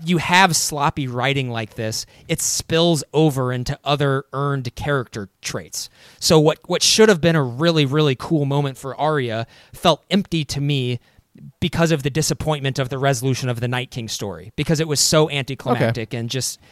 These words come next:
Speaker 1: and really,
Speaker 2: That's
Speaker 1: it
Speaker 2: fair.
Speaker 1: just, um,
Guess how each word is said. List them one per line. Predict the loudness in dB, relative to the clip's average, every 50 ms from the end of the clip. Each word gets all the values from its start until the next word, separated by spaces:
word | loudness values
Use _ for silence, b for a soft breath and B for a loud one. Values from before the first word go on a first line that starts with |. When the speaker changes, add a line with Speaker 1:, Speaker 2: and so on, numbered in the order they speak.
| b b b b
Speaker 1:
and | -2 -2 0 2
really, | 2 4 4 4 4 2 0 -2 -8 _ _ _ -12
Speaker 2:
That's | -10 -8 -6 -4
Speaker 1:
it | -2
Speaker 2:
fair. | 0 0
Speaker 1:
just, | 0 -2 -4 -8 b b b b b b b b b -2
um, | 0 2 2 0 -2